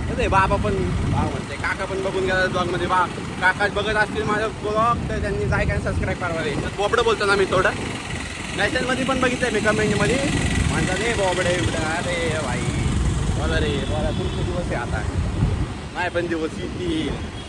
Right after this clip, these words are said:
ते पण एक दिवस फुल पैसे कमावणार." ए, माझ्या मतदार पाहून आहे. काय रे, बॅनर का फाडून येतं ते?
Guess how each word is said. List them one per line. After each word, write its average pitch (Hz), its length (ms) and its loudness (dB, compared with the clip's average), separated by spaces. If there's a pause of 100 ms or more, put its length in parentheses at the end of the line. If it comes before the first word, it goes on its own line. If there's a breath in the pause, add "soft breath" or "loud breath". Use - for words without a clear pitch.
(580)
ते 156 60 -2
पण 180 200 0
एक 175 140 -2
दिवस 180 140 0
फुल 196 180 0
पैसे 175 300 0
कमावणार." 147 640 0 (3750)
ए, 254 360 2
माझ्या 247 460 4
मतदार 240 580 4
पाहून 226 560 4
आहे. - 160 6
काय 185 140 6
रे, 185 80 4
बॅनर 170 320 4
का - 80 2
फाडून - 260 4
येतं - 180 2
ते? - 320 2